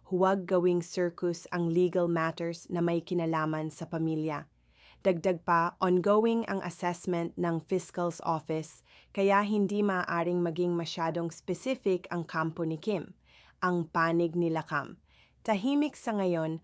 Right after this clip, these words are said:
walang pahayag si Lakam Chiu. Wala ring kumpirmasyon kung nagsumit na siya ng counter affidavit. Ang alam lang ng publiko, hindi na sila magkasama, hindi na manager si Lakam,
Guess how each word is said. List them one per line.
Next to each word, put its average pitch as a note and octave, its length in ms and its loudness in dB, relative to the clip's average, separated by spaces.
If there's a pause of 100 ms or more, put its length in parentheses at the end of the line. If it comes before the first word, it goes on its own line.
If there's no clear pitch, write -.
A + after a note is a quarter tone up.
(200)
walang F#3+ 320 4
pahayag E3 640 0
si F3 160 -2
Lakam D#3+ 480 -2
Chiu. D3+ 480 -6 (400)
Wala F#3+ 400 6
ring G#3+ 160 2
kumpirmasyon F3 880 0
kung F3 240 0
nagsumit E3+ 560 -2
na F3 80 -4
siya E3 240 -4
ng D#3+ 160 -4
counter D#3+ 480 -2
affidavit. D#3 720 -6 (560)
Ang A#3 240 4
alam A#3+ 320 2
lang G3 240 4
ng F#3 240 -2
publiko, E3 640 -4 (320)
hindi F#3 320 2
na G#3 160 0
sila F#3+ 240 -2
magkasama, F3 880 -4 (240)
hindi F#3 400 2
na F3+ 80 0
manager F3 560 0
si E3+ 160 -6
Lakam, F3 480 -2